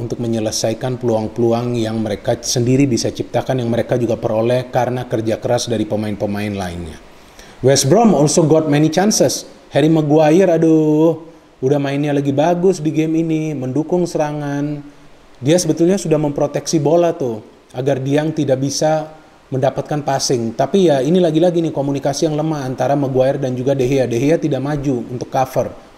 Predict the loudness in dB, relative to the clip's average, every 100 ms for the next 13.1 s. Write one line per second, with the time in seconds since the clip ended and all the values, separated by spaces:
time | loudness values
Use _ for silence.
0 | -6 0 0 2 0 0 0 2 2 2
1 | -2 -2 -2 -4 -6 -6 -4 -4 -4 -2
2 | -2 -2 0 -2 0 -2 -2 -10 -20 -20
3 | -20 -4 -2 0 0 0 2 2 2 2
4 | 2 0 -4 -4 -4 -4 -2 -2 -4 -6
5 | -6 -2 -2 0 -2 -2 -4 -2 -2 -4
6 | -8 -20 -18 -2 0 2 -2 -8 -20 -20
7 | _ _ _ -8 -2 0 0 0 0 2
8 | 2 2 0 -4 -4 -2 0 0 0 -4
9 | -6 -6 -10 -14 -12 -4 -4 -2 -6 -6
10 | -2 -2 -2 -4 0 2 4 4 4 4
11 | 4 4 2 2 0 0 -2 -2 0 0
12 | 0 -2 -2 -2 -2 -2 -2 -4 -2 -2